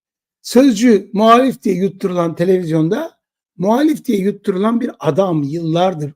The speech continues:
on iki Eylül'de Kenan Evren'in adamı olarak görev yaptı.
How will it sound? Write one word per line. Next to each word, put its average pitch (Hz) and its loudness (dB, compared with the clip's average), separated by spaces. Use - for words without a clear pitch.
on 190 0
iki 202 -2
Eylül'de 165 -2
Kenan 175 0
Evren'in 185 0
adamı 151 -4
olarak 185 -4
görev 127 -6
yaptı. - -20